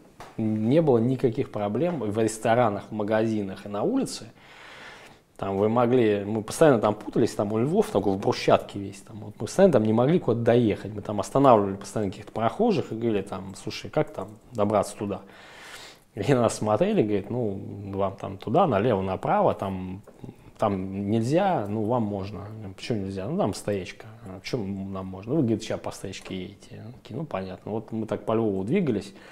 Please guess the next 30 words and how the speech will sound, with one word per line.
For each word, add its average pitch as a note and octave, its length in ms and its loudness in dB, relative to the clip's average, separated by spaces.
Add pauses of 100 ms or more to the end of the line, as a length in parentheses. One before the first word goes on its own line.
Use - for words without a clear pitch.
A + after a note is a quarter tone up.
(220)
на A2 160 6
нескольких A#2 480 4
машинах, C3 600 -4 (680)
и A2 400 2
везде A2 340 4
парковались, G#2+ 800 2
и G2 40 -4
жили G#2+ 400 0
там, G2 320 -8
и G2 60 -4
ели. A2 360 0
И F#2 240 -6
мы A#2+ 140 2
ни B2+ 160 4
одного B2+ 420 8
человека, G2+ 480 -2
мы G#2 160 -2
с G2 100 -12
украинскими D3 360 -2
националистами G2+ 500 -4
там F#2+ 80 -8
всеми G2 260 -12
повстречались, G2 600 -10
там, G2 180 -16
с - 120 -12
лидерами, G2+ 480 -4
со F#2+ 200 -14
всеми G2+ 300 -12
там F#2+ 240 -10
этими. G#2 340 -8